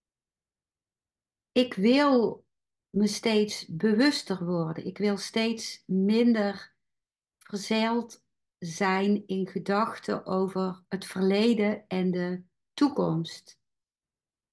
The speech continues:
En hoe meer ik erop let, hoe meer ik zie dat ik dat doe. Dat bij het minste of geringste ik weer denk, "Oh ja,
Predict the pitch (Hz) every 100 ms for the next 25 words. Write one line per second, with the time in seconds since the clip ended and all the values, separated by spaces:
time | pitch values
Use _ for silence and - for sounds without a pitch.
0 | _ _ _ _ - 214 233 226 277 311
1 | 254 220 196 190 190 208 240 - 202 208
2 | 208 254 269 - 202 - - 196 214 -
3 | 214 233 214 - 175 160 247 262 156 156
4 | _ _ - 196 175 196 196 190 220 311
5 | 302 - 233 - 208 214 226 220 - 202
6 | 202 190 185 175 185 190 - 208 202 165
7 | 156 -